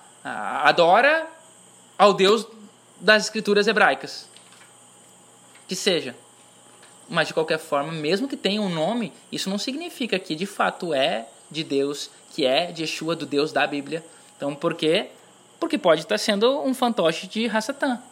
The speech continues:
que é o que o, o Apocalipse, é isso, exatamente isso que o Apocalipse tá dizendo. A luta que vai ser, é, travada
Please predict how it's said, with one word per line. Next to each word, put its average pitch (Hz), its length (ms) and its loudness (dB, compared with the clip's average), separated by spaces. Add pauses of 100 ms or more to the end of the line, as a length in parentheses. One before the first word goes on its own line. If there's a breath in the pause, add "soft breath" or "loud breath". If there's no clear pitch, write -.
(140)
que 160 80 -2
é 143 40 6
o 151 60 0
que 311 260 -6
o, 320 500 -4
o 240 60 4
Apocalipse, 226 480 -2
é 160 100 4
isso, 254 400 -2
exatamente 240 600 -2
isso 233 220 -4
que - 300 -8
o 233 40 4
Apocalipse 220 360 0
tá 233 80 2
dizendo. 254 420 -2
A 160 140 6
luta 262 560 2
que 277 400 0
vai 214 160 0
ser, 208 480 0 (140)
é, 185 60 2
travada 170 800 4